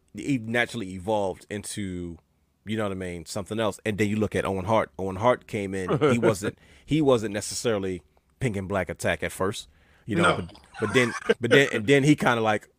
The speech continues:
Speaker 1: "I'm stealing it," as a, as a kind of a, as a nephew to his brother Brett, like, "No, I'm the real King of Hearts." And he kind of took on the
Speaker 2: He
Speaker 1: glasses
Speaker 2: got
Speaker 1: and the
Speaker 2: took it and
Speaker 1: look.
Speaker 2: ran with it.
Speaker 1: Yeah, but, and then
Speaker 2: And
Speaker 1: eventually he got away from it when Bret Hart ended up leaving. You know, he kinda went and did his own thing. So does,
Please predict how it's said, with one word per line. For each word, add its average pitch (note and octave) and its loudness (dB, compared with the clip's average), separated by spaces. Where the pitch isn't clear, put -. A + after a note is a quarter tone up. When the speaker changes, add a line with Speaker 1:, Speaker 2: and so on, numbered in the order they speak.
Speaker 1:
"I'm G#2 -4
stealing C3 4
it," E2+ -8
as G2+ 0
a, - -4
as A2 0
a F#2+ 0
kind A2 0
of F2 -4
a, E2+ -4
as F#2 -4
a F#2+ -4
nephew A#2+ 0
to A#2+ -6
his F#2+ -4
brother F#2 -4
Brett, A#2+ 2
like, F2 -4
"No, G2 -6
I'm A2 0
the G#2 -4
real A2+ -2
King G#2 -10
of F2 -10
Hearts." F#2+ -4
And G2+ -12
he A#2+ -4
kind G#2+ -4
of F2+ -6
took - 0
on A#2 2
the G2+ -4
Speaker 2:
He F2 -10
Speaker 1:
glasses G#2 2
Speaker 2:
got D#3+ 2
Speaker 1:
and G#2 -4
the - -4
Speaker 2:
took F3+ -2
it E3+ 6
and D#3+ 6
Speaker 1:
look. F#3 2
Speaker 2:
ran G3 4
with C#3 -8
it. C3+ -12
Speaker 1:
Yeah, B2+ 0
but, D3 4
and D3+ 2
then D3 6
Speaker 2:
And C3 4
Speaker 1:
eventually F3+ 2
he C3+ 2
got G2+ 2
away F#2+ -2
from G2 -4
it G2 -10
when G2 -6
Bret F#2 -2
Hart F#2+ 0
ended F2 -6
up E2 -8
leaving. F#2+ -4
You B2 -2
know, F#2+ -2
he G2 -2
kinda F#2 -4
went F2+ -6
and E2 -10
did F2 -8
his D#2+ -12
own F2 -8
thing. F#2 -6
So F#2+ -6
does, G2 -2